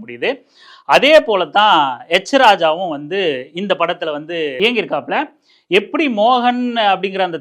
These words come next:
தற்குறி வந்து சரக்கு மிடுக்கு அப்படின்னு தொடர்ந்து தோழர் திருமாவளவனை இழிவுபடுத்துற மாதிரி, இழிவுபடுத்துறதா கருதிக்கிட்டு இவங்க திரைப்படம் எடுக்கிறாங்களோ, அதே போன்றது ஒரு காட்சியை அல்லது திருமாவை உருவகப்படுத்துற மாதிரியான கேரக்டரை உள்ள வச்சு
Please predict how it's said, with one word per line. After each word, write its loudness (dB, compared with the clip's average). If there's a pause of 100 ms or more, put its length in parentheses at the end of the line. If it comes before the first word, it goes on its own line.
தற்குறி -2
வந்து -4
சரக்கு -2
மிடுக்கு -4
அப்படின்னு -2
தொடர்ந்து -2
தோழர் -4
திருமாவளவனை 0
இழிவுபடுத்துற -8
மாதிரி, -2
இழிவுபடுத்துறதா -4
கருதிக்கிட்டு -2
இவங்க -6
திரைப்படம் -8
எடுக்கிறாங்களோ, -6 (340)
அதே 4
போன்றது -2
ஒரு -4
காட்சியை -2 (320)
அல்லது 0
திருமாவை 0
உருவகப்படுத்துற 0
மாதிரியான -2 (420)
கேரக்டரை 0
உள்ள -2
வச்சு -6